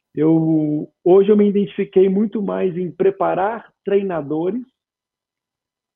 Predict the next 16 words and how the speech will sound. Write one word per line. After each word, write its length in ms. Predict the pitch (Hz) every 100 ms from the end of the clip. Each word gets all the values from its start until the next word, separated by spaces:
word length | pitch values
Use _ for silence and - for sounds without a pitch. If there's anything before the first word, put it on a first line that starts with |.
| _
para 640 | 143 139 143 147 143 139
preparar 500 | 135 165 156 160 175
as 100 | 196 196
suas 240 | 185 175
equipes 600 | 156 - - 202 - 247 - _ _ _ _ _ _ _
pra 520 | 143 139 143 143 - -
um 140 | 180
processo 960 | 175 180 170 - 185 170 - 196 185 180
mais 380 | 160 165 196 180
uniforme 640 | 185 170 147 175 180 180
dentro 260 | 160 175 160
de 100 | 165
uma 180 | 170 170
instituição. 680 | 151 - 180 - 131 120 110
Então, 220 | 135 135
assim, 360 | 135 - 131